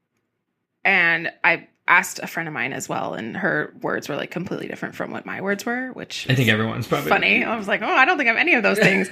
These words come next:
Speaker 2: <laughs>
Speaker 1: Um, I, I think determined is a good one, both professionally and personally. Like,
Speaker 2: Mm-hmm.
Speaker 1: I'm just, I'm very determined and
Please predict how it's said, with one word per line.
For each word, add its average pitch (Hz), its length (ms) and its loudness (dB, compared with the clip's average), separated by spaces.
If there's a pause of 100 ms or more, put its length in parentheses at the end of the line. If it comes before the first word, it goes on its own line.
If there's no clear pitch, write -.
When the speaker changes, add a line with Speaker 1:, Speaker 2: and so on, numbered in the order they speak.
Speaker 2:
<laughs> - 500 -2
Speaker 1:
Um, 214 460 6 (680)
I, 202 300 4 (640)
I 202 100 4
think 220 220 -2
determined 196 680 0
is - 420 -4 (380)
a 202 100 4
good 208 200 2
one, 220 360 4
both 180 340 0
professionally 175 600 -2
and 160 120 -4
personally. 202 640 6
Like, 180 180 4
Speaker 2:
Mm-hmm. 113 160 4
Speaker 1:
I'm 135 160 4
just, - 300 -4 (280)
I'm 185 140 0
very 180 460 0 (680)
determined 165 560 4
and 151 320 0